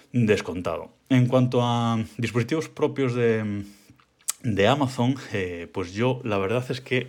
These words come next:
la mejor oferta que, que he visto hoy es la de lo que he visto estos, estos días, es la de Echo Dot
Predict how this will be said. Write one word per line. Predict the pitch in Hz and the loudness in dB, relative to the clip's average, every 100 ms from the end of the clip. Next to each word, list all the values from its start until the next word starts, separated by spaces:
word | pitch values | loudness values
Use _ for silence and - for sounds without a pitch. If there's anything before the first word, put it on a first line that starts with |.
| - | -10
la | 104 92 87 87 85 87 90 | -12 -10 -10 -12 -14 -14 -16
mejor | 87 87 151 | -14 -4 -4
oferta | 143 127 127 110 | -2 -4 -4 -4
que, | 110 107 101 101 - - - - _ | -2 -2 -4 -6 -16 -20 -20 -20 _
que | 131 | 2
he | |
visto | 113 - 120 | 2 2 0
hoy | 151 - - | 0 -2 -4
es | 123 107 | -4 2
la | 117 | 4
de | 117 107 | 6 4
lo | 104 101 98 | 0 -2 -2
que | 95 | -2
he | |
visto | 104 - | -6 -6
estos, | 127 - 98 - | -10 -8 -10 -8
estos | 127 - | -8 -6
días, | 107 135 131 | -2 -2 -2
es | 107 | -4
la | 113 | -2
de | 110 113 | 0 0
Echo | 113 - | 0 2
Dot | 113 131 - | 0 -2 -10